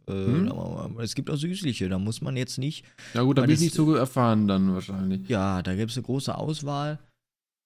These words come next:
Speaker 1: Äh, auch für dich würde man da was finden, ganz klar.
Speaker 2: Ich bin so ein Feinschmecker, ob ich Rot- oder Weißwein trinke, ist mir scheißegal. Äh,
Speaker 1: Ach so.
Speaker 2: schmeckt keinen Unterschied.
Speaker 1: Ja.
Speaker 2: Ähm, ja.
Speaker 1: Was mit Bier?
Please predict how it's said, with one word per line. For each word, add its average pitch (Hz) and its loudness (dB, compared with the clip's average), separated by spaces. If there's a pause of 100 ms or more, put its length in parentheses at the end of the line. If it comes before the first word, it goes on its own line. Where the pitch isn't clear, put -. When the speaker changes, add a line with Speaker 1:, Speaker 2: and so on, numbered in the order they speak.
(320)
Speaker 1:
Äh, 123 -2
auch 123 -4
für 135 0
dich 120 -2
würde 120 0
man 117 0
da 107 0
was 104 -4
finden, 104 -2
ganz 87 -4
klar. 98 -10 (260)
Speaker 2:
Ich - -10
bin 127 0
so 127 2
ein 156 2
Feinschmecker, 127 0
ob 107 2
ich 117 2
Rot- 120 0
oder 120 2
Weißwein 107 0
trinke, 110 -2
ist 104 -2
mir 110 -2
scheißegal. 101 0 (760)
Äh, 104 4
Speaker 1:
Ach 107 0
so. - -4
Speaker 2:
schmeckt 107 0
keinen 107 4
Unterschied. 110 0 (720)
Speaker 1:
Ja. 123 4
Speaker 2:
Ähm, 110 2 (180)
ja. 95 0 (360)
Speaker 1:
Was 110 -2
mit 110 -2
Bier? 160 -4